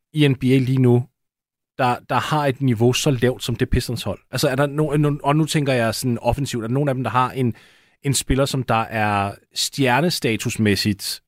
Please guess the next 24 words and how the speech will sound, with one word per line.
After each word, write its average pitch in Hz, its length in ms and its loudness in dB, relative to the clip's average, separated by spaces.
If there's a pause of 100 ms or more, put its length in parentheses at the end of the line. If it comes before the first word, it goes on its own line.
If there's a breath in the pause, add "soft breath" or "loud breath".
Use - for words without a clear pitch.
mindre 127 680 2
end 107 100 -6
det, 123 200 2 (300)
det, 123 180 2 (200)
øh, 87 80 -16 (340)
Pistons 139 300 0
hold 104 120 0
fra 110 100 -6
nul 113 120 2
fire? 127 280 -2
Jeg 95 80 0
har - 40 -4
svært 185 220 -2
ved 220 60 2
at - 260 -2
finde 190 220 2
et. - 120 -6 (440)
Selv 196 200 -2
Charlotte 135 400 -2
har 139 120 -2
for 127 80 -8
eksempel 127 260 -4
LaMelo 104 240 0
Ball. 117 240 -6